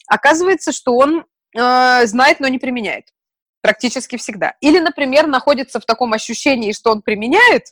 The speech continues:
ну, так, с небольшой, ну, в чем, в чем фишка чата? Вы начнете мне скидывать фотографии того, что вы едите. Садитесь есть, фотографируете и отправляете мне это фото. То есть мы с вами начинаем видеть, как часто вы едите.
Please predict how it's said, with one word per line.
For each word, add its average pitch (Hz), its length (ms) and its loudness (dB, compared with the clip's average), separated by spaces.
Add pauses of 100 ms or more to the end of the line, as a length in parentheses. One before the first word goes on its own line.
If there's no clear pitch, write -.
(340)
ну, 523 120 4
так, - 180 2
с - 60 -18
небольшой, 240 380 0 (160)
ну, 240 180 2
в - 60 -20
чем, - 160 0
в - 80 -18
чем 320 260 -2
фишка 233 300 -4
чата? - 400 0 (400)
Вы 254 100 2
начнете 320 480 0
мне 240 160 -4
скидывать 247 600 -2
фотографии 196 640 -2
того, 175 160 -4
что - 180 -12
вы 180 100 -6
едите. 151 320 -14 (100)
Садитесь 302 380 -2
есть, 427 240 2
фотографируете 254 880 -2
и 269 40 2
отправляете 208 680 -2
мне 180 200 -10 (280)
это 202 180 -4
фото. - 300 -14 (200)
То - 60 -2
есть 262 80 -4
мы 480 120 2
с - 80 -2
вами 330 180 2
начинаем 277 440 0
видеть, 240 200 -4 (140)
как 440 200 0
часто 170 400 0
вы 151 120 -16
едите. 160 360 -20